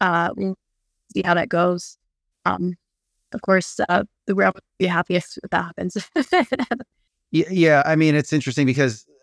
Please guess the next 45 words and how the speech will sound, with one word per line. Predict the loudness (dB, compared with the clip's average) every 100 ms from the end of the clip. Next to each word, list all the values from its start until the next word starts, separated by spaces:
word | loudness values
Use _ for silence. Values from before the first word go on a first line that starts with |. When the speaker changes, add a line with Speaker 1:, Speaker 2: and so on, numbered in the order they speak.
| -2
Speaker 2:
um, | 2 4 4 0 -2 _ _
you | 2
know, | 2
you |
would | 2
think | 2 2
that |
there | 2
would | 2
be | 0
some | 0 2 2
rebound | 2 2 2
in | 0
twenty | -2 -2
twenty-four | 0 -2 0 2 2
just | 0 -4
because | -4 0 0 2 -2 -6 -16 _ _ _ _ _ _ _ -2
the | 0
retailers | 4 4 2 2 2 2 0
are |
still | -2 -2 0 0
drawing | 2 2 2
down | 2 0 0
inventories. | 0 -2 -2 0 2 2 0 -4 -10
I | -4
mean, | -2
I |
keep | -2 -2
going | 0 2 4
back | 4 4
to | 0
this, | 0 0 -2 -16 -10
this | -10
quote | -10 -20 -20 -4
from, | 0 0 -2
from | -2
J | -2
B | -2
Hunt | 0 2 2
that | 0 0
they | 0 2
had | 0
the | 0
other | 0 0
day | 0 0 0 -2